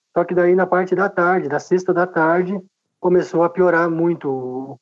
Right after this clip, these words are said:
quadro dele, né? Daí o, até o médico já tinha pedido vaga de U T I, né, na,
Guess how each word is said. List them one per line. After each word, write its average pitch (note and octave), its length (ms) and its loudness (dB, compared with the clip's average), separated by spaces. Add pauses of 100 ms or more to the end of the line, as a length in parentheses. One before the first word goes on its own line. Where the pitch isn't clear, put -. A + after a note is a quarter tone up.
(120)
quadro C#3 440 -4
dele, A#2+ 320 0
né? A#2 180 -10 (480)
Daí D3+ 540 4
o, D3+ 420 2 (380)
até D#3 220 -2
o D#3+ 60 4
médico D#3 400 0
já D#3+ 140 2
tinha F3+ 320 -2
pedido C#3 840 0 (400)
vaga D3+ 320 2
de D3 140 -2
U D3 60 0
T D3 260 2
I, E3 40 2
né, D3+ 180 -2
na, C3 580 -4